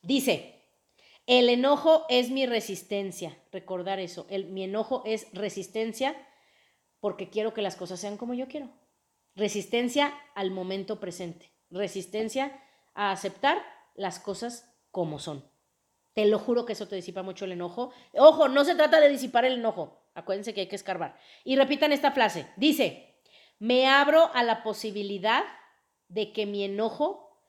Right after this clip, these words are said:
es mi resistencia a sentir mi dolor y mi resistencia a que el mundo no está siendo como quiero que sea". Cada vez que te enojes, repite esto. Se los repito.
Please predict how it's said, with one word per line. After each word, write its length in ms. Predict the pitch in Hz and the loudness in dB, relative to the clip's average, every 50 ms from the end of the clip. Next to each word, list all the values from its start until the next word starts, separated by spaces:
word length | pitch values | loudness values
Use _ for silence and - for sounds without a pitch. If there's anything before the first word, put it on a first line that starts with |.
| _ _ _ _ _ _ _ _ _ _ _ _ | _ _ _ _ _ _ _ _ _ _ _ _
es 300 | - 233 247 254 247 240 | 2 4 4 4 4 2
mi 180 | 254 262 269 262 | -2 -4 -2 -2
resistencia 1160 | 247 247 214 - - 202 180 - - _ 226 214 214 214 208 208 - 233 240 262 285 - - _ _ _ | 0 -2 -2 -2 -6 -8 -10 -12 -8 _ -4 -4 -4 -6 -8 -8 -6 -6 -6 -6 -6 -10 -16 _ _ _
a 140 | - 190 175 | -12 -10 -10
sentir 640 | 175 - 190 180 185 175 180 - 202 202 190 202 196 | -8 -8 -8 -8 -8 -10 -10 -6 -6 -4 -4 -6 -8
mi 180 | 196 196 190 | -8 -6 -6
dolor 320 | 175 175 160 160 160 151 147 - - _ _ _ _ _ _ _ _ _ _ _ _ _ _ _ _ _ _ | -4 -4 -4 -6 -8 -10 -12 -16 -20 _ _ _ _ _ _ _ _ _ _ _ _ _ _ _ _ _ _
y 120 | - 208 208 | -12 -8 -6
mi 140 | 196 196 185 | -6 -6 -6
resistencia 1080 | 175 185 170 - 185 170 - - 214 214 220 214 208 247 254 262 269 262 - _ _ _ | -6 -8 -8 -8 -12 -14 -8 -8 -6 -6 -6 -6 -4 -4 -4 -4 -4 -8 -16 _ _ _
a 240 | 180 180 175 175 - | -8 -8 -8 -8 -8
que 100 | - 170 | -8 -8
el 100 | 165 160 | -6 -6
mundo 400 | 165 185 208 226 226 226 233 226 | -6 -6 -6 -6 -6 -6 -6 -6
no 140 | 220 196 185 | -6 -8 -10
está 240 | 170 - - 165 | -10 -10 -12 -12
siendo 640 | 160 - - 202 202 202 208 202 220 226 220 - _ _ _ _ _ _ | -12 -10 -10 -10 -8 -8 -8 -8 -10 -10 -10 -14 _ _ _ _ _ _
como 300 | - 185 170 165 156 - | -14 -10 -10 -10 -12 -10
quiero 520 | - 175 170 170 170 180 180 180 - _ _ _ _ _ | -8 -8 -6 -6 -6 -8 -10 -14 -18 _ _ _ _ _
que 120 | - - 143 | -16 -16 -16
sea". 260 | - - - 117 - - _ _ _ _ _ _ _ _ _ _ _ _ _ _ _ _ _ _ _ _ _ _ _ _ _ _ _ _ _ | -16 -18 -20 -20 -20 -20 _ _ _ _ _ _ _ _ _ _ _ _ _ _ _ _ _ _ _ _ _ _ _ _ _ _ _ _ _
Cada 380 | - 175 165 180 196 202 208 208 | -6 -4 -2 -2 -2 -2 -4 -4
vez 200 | 196 196 180 - | -4 -6 -8 -10
que 100 | - 185 | -14 -14
te 120 | 175 180 | -14 -12
enojes, 540 | 160 170 185 180 - 247 247 - - - _ _ | -12 -12 -12 -10 -12 -12 -12 -14 -18 -20 _ _
repite 440 | 180 170 165 156 - 165 160 180 156 | -14 -14 -14 -12 -12 -12 -10 -10 -12
esto. 220 | 135 - - - _ | -12 -12 -18 -20 _
Se 160 | _ - 180 180 | _ -10 -8 -6
los 120 | 175 170 | -6 -6
repito. 380 | 170 170 175 180 175 - 143 | -6 -8 -8 -10 -10 -12 -16